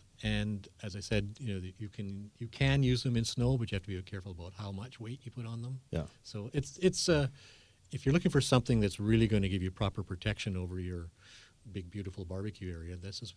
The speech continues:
Speaker 1: this is something you should consider.
Speaker 2: Those outdoor barbecues. Thanks for, uh, for joining us, uh,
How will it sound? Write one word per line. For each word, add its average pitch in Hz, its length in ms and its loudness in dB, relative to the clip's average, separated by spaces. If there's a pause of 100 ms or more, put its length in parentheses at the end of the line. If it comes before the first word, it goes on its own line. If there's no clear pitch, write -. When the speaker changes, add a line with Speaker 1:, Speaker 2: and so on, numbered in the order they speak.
Speaker 1:
this 113 160 0
is 117 80 2
something 110 260 0
you 92 80 -2
should 90 180 -8
consider. 87 440 -10
Speaker 2:
Those 90 200 10
outdoor 92 300 8
barbecues. 85 460 2 (240)
Thanks 143 340 12
for, 117 320 12
uh, 110 140 10
for 113 160 6
joining 110 300 12
us, - 240 10
uh, 92 360 12